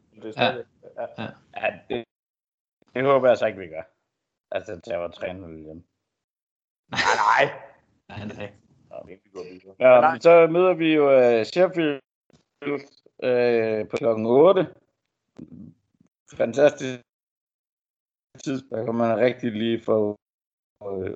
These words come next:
Speaker 3: ødelagt sin weekend fuldstændig, og så startede den nye på værst tænkelige måde. Martin, øhm,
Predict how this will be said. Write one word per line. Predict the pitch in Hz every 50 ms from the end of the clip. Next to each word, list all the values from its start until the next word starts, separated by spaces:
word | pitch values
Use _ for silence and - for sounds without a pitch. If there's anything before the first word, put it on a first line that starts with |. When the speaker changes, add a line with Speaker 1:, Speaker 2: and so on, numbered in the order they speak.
| -
Speaker 3:
ødelagt | 117 117 117 113 107 104
sin | - - 110 110
weekend | 110 117 120 113 117 113 104 -
fuldstændig, | - 131 123 117 - - 113 110 107 90 98 98 95 95
og | 98
så | - 107 104
startede | - 113 107 107 107 117 107 87
den | 107 107
nye | 107 113 113 -
på | 110 95
værst | 98 104 - -
tænkelige | 104 110 107 113 110 101
måde. | 98 95 - _ _ _ _ _ _ _ _ _ _ _ _ _ _ _ _ _ _ _ _ _ _ _ _ _ _ _ _ _ _ _ _ _ _ _ _ _ _ _ - - - - - - - - - - - _ _ _ - -
Martin, | - 123 127 123 123 147 151 147 135 135 135 131
øhm, | 131 127 123 123 123 120 120 117 113 110 110 107 107 104 104 101 62 - - -